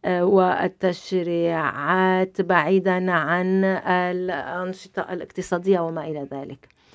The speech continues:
هنا لا أريد تغييرًا، أريد فقط أن نقتطع هذه الفقرة ستة ثمانية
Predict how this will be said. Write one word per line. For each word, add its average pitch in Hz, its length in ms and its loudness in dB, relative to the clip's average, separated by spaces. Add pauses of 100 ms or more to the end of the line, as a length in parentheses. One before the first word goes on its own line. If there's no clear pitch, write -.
(380)
هنا 220 340 4
لا 220 160 4
أريد 214 480 4
تغييرًا، 170 720 -4
أريد 208 320 2
فقط 202 600 0
أن 196 260 2 (320)
نقتطع 208 840 2
هذه 175 420 -2
الفقرة 165 680 -2
ستة 190 460 0
ثمانية 175 800 2